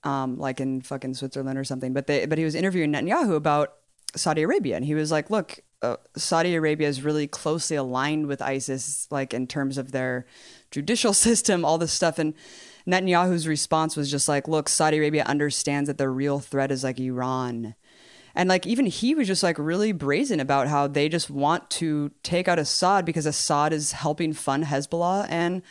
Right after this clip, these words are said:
Hamas. And it's very obvious. Like, that's <laughs> why they don't, you know, it's like the linchpin in the region that's keeping Gaza emboldened to fight Israel, that's keeping Lebanon strengthened to fight Israel. So, I mean,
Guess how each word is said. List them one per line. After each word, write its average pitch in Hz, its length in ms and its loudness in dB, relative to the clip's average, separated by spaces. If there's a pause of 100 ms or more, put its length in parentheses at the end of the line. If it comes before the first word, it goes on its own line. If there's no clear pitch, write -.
Hamas. 208 500 -2 (600)
And 254 80 4
it's 233 80 0
very 302 220 4
obvious. 147 560 0
Like, 160 160 0
that's 175 220 2
<laughs> 165 140 -4
why 233 280 2
they 175 160 0
don't, 156 340 0 (720)
you 185 100 0
know, 170 120 6
it's 202 100 4
like 202 120 4
the 190 80 4
linchpin 202 480 0
in 190 60 2
the 175 100 2
region 175 320 0
that's 160 260 -2
keeping 180 460 -2
Gaza 151 400 2
emboldened 170 880 0
to 170 100 -2
fight 165 280 0
Israel, 170 440 -2
that's 160 200 -2
keeping 151 420 -4
Lebanon 160 500 -2
strengthened 165 680 -2
to 170 80 -4
fight 160 260 -2
Israel. 175 440 -2
So, 175 420 0 (1000)
I 180 120 2
mean, 175 180 2